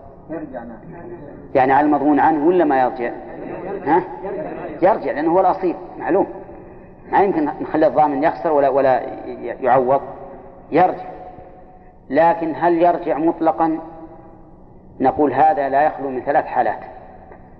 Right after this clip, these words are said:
Speaker 2: أن ينوي التبرع، أن ينوي التبرع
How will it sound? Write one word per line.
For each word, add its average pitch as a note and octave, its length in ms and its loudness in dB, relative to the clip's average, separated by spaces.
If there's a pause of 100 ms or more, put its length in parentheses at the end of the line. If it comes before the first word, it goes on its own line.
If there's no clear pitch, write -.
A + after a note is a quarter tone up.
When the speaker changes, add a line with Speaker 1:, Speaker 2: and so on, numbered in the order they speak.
(1400)
Speaker 2:
أن D3 140 4
ينوي E3+ 240 6
التبرع، A#2+ 560 0 (1300)
أن A#2+ 120 -2
ينوي C#3+ 360 4 (300)
التبرع C#3 500 2